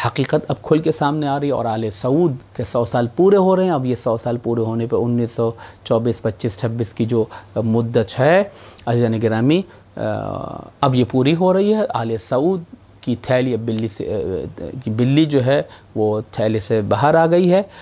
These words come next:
اور آپ نے دیکھا کہ کس طریقے سے، آ، اع-، اعترافات کیے جا رہے ہیں کہ ہم نے جو ہے امریکہ کے کہنے پہ اور یورپ کے کہنے پہ جو ہے ہم نے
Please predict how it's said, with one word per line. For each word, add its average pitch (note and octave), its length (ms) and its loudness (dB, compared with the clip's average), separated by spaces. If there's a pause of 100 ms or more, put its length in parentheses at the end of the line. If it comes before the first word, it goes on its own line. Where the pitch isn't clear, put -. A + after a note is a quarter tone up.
(140)
اور G2+ 400 4 (120)
آپ A2+ 200 -2
نے A2 120 -2
دیکھا A#2+ 300 0
کہ B2 240 -4
کس G3 160 -2
طریقے A#2+ 380 -2
سے، A#2 220 -2 (380)
آ، A#2 40 -8 (180)
اع-، - 300 -4 (300)
اعترافات A#2+ 600 0
کیے C#3+ 160 2
جا B2 200 0
رہے B2+ 80 -2
ہیں C3+ 60 -4
کہ B2+ 120 -6
ہم G#2+ 160 -6
نے G#2+ 180 -6
جو A2+ 120 -6
ہے A2 120 -8
امریکہ G#2 420 -4
کے C3 140 -2
کہنے B2+ 240 -2
پہ A#2+ 120 -2
اور A2 120 -2
یورپ G#2+ 360 -2
کے C#3 80 -2
کہنے A#2+ 280 -2
پہ A#2+ 140 -2
جو A2+ 200 -6
ہے A2 80 -6
ہم A2 80 -6
نے A2+ 200 -4